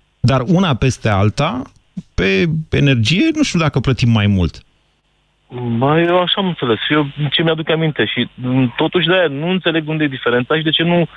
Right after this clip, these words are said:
Speaker 2: ava-, deci nu avansez. Adică
Speaker 1: N-am scos
Speaker 2: salariul
Speaker 1: ata-,
Speaker 2: la
Speaker 1: această
Speaker 2: fel.
Speaker 1: statistică, nu am această statistică acum, dar vă asigur că față,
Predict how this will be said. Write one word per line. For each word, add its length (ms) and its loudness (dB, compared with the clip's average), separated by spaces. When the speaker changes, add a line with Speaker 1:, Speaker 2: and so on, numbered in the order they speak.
Speaker 2:
ava-, 360 0
deci 160 -2
nu 180 2
avansez. 520 0
Adică 160 4
Speaker 1:
N-am 180 2
scos 220 0
Speaker 2:
salariul 280 0
Speaker 1:
ata-, 40 -2
Speaker 2:
la 60 2
Speaker 1:
această 320 0
Speaker 2:
fel. 100 -2
Speaker 1:
statistică, 720 0
nu 160 4
am 120 2
această 320 0
statistică 540 0
acum, 240 2
dar 200 2
vă 100 0
asigur 540 2
că 100 2
față, 360 0